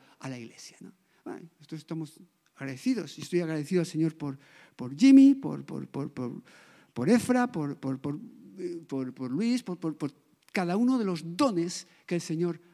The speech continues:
ha dado aquí. Pero vamos, en este momento, eh, estábamos hablando de eso, de los, de los, eh, ministerios, estos, eh, los cinco estos ministerios.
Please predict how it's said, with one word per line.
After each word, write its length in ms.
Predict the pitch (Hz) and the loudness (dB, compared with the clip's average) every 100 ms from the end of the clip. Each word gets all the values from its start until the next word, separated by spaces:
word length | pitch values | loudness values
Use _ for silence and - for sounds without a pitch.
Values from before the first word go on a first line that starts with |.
| _ | _
ha 140 | - 151 | -6 -4
dado 220 | 147 117 | -4 -6
aquí. 280 | 107 - - _ _ _ - | -12 -16 -18 _ _ _ 0
Pero 160 | 170 | 2
vamos, 200 | 202 185 | 2 0
en 60 | 180 | -2
este 180 | 202 220 | -2 -2
momento, 480 | 208 226 233 262 254 - _ | -2 -2 -2 -4 -6 -14 _
eh, 500 | - 165 170 160 151 143 - - | -4 0 0 0 -2 -6 -14 -16
estábamos 400 | - 190 190 196 | -6 0 2 2
hablando 260 | 170 190 202 | 0 0 2
de 60 | |
eso, 180 | 202 151 | 0 0
de 60 | 143 | -2
los, 260 | 139 139 | -6 -8
de 80 | 160 | -10
los, 320 | 160 151 - _ _ _ _ - | -8 -10 -14 _ _ _ _ -6
eh, 460 | 160 151 147 143 143 _ _ _ _ _ _ | -4 -2 -2 -6 -10 _ _ _ _ _ _
ministerios, 760 | 170 180 - 247 185 151 - - | 0 0 -2 -2 -2 -4 -10 -6
estos, 400 | 185 180 165 - _ 196 _ | -4 -4 -6 -8 _ -20 _
eh, 100 | - | -10
los 180 | 143 151 | -6 -2
cinco 240 | 269 214 226 | 0 2 0
estos 400 | - 143 135 - | -4 -10 -12 -6
ministerios. 560 | 185 175 226 147 135 | -6 -2 -4 -4 -8